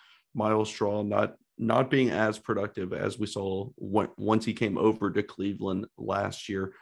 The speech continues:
Franmil Reyes is coming back soon. I don't know if it will be this week.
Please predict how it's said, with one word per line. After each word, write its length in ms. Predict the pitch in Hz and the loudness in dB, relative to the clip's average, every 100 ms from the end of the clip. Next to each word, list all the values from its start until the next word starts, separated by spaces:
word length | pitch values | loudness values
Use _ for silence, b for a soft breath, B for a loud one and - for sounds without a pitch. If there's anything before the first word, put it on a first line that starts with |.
| B B - | B B -2
Franmil 480 | 127 151 190 185 | 0 2 2 4
Reyes 460 | 113 113 131 139 135 - | 4 4 4 0 -4 -2
is 260 | 110 120 | 0 0
coming 360 | - 127 131 113 | -2 -4 -2 -2
back 360 | 107 120 127 - | -2 -4 -8 -14
soon. 480 | - - 110 117 113 | -12 -4 0 0 0
I 100 | 107 | 0
don't 160 | 120 | 2
know 380 | 120 117 113 117 _ _ _ | 4 4 2 -2 _ _ _
if 120 | 120 | -4
it 60 | 117 | -2
will 160 | 107 104 | 0 -2
be 180 | 98 | -4
this 380 | 95 - 117 - | -6 -2 -4 -2
week. 320 | 147 147 - | -2 -2 -6